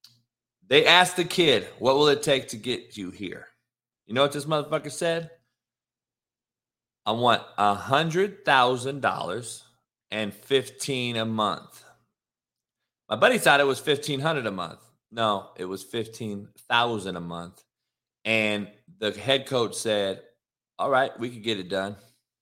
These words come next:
That's a real conversation, dog. I'm just keeping it one hundred with y'all. That is a real conversation that I had yesterday.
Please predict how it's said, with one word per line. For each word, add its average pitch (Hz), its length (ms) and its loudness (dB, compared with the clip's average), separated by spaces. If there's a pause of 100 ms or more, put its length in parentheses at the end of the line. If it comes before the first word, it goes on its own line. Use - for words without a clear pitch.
(1200)
That's 113 200 -2
a - 40 -4
real 127 240 2
conversation, 127 760 -2
dog. 90 260 -4 (720)
I'm 113 180 0
just 113 220 -6
keeping 123 260 -2
it 117 60 -2
one 123 200 0
hundred 123 260 2
with 92 220 -6
y'all. 85 300 -6 (560)
That 117 180 6
is 123 140 0
a 120 120 0
real 127 300 0
conversation 127 1040 -2 (380)
that 101 120 2
I 107 120 6
had 131 360 0
yesterday. 90 640 -8